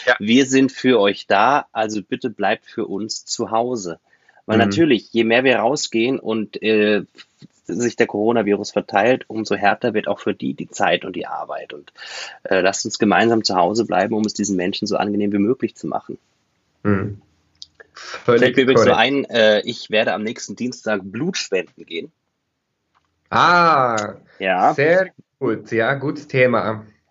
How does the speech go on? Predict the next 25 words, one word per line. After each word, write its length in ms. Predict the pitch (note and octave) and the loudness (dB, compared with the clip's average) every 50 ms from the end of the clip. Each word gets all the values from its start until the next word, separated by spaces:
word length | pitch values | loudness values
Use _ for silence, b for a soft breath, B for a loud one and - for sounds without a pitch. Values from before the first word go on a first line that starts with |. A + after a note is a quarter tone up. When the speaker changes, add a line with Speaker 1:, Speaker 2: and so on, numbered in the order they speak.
| _ _ - | _ _ -2
Speaker 2:
Weil 140 | - G2+ G2 | 0 2 2
das 160 | - A#2 B2+ | 2 2 0
ist 100 | C3+ A#2+ | -2 -4
tatsächlich 280 | - B2 - A#2+ B2+ C3+ | -4 -4 -2 -2 -2 0
noch 100 | C3+ B2+ | 2 2
was, 180 | B2+ A#2+ - - | 2 2 0 -2
was 160 | A2+ - - | -6 -4 -4
man, 320 | A2+ A2 A2 G#2 G2 D#2 | -4 -4 -2 -4 -4 -4
was 180 | C#2+ G2 - - | -4 -6 -4 -4
man, 180 | G#2+ G#2 G#2 | -4 -2 -2
also 280 | F2+ F#2 G2 G#2+ G#2 F2 | -2 -2 0 -2 -2 -2
es 240 | F2+ - - - - | -4 -6 -8 -6 -4
werden 180 | G#2+ G#2+ G#2 | -2 -2 -2
Blutkonserven 560 | G2 - G2+ - - B2+ A2 A2 A2 A2 A2 A2+ | -2 -2 -2 -2 -2 -2 0 2 2 2 2 0
natürlich 320 | G#2+ - A2 G#2 - - | -2 -4 -4 -6 -2 0
auch 220 | F#2+ C3+ - - | 0 0 0 -2
knapp, 340 | - - G2 G#2 A#2 - - - - _ - | -4 -2 -2 -2 -2 -2 -6 -20 -20 _ -8
äh, 280 | - A2 A2+ G#2+ G#2 G2+ F2+ | -2 0 2 4 2 2 2
weil 200 | G2 F#2+ G#2 A2+ | 2 0 2 0
einfach 340 | - G#2 G#2+ - - - - | -2 -4 -6 -6 -6 -10 -8
gerade 280 | _ F#2+ F#2+ G2 G#2+ G#2 | _ -2 -2 0 0 -2
nicht, 200 | A2 B2 - - | -4 -4 -2 0
weil 160 | G#2+ F#2+ F#2 | 0 0 0
sie 80 | F#2+ F2+ | -2 -8
gebraucht 400 | F2+ - - F2 F#2 A#2+ - | -8 -6 -2 0 0 0 -2